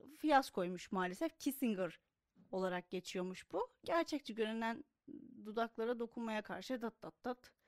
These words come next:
Silikonlu milikonlu bir şeymiş. Telefon şarjıyla yapılan zaman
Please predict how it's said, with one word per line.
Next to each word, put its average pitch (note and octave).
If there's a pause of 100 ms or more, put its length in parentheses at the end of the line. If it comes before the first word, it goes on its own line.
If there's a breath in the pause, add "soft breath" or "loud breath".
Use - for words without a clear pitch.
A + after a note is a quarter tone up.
(840 soft breath)
Silikonlu G#3+
milikonlu G#3+
bir C#4+
şeymiş. A#3 (760 loud breath)
Telefon A3
şarjıyla F#3+
yapılan A3
zaman G3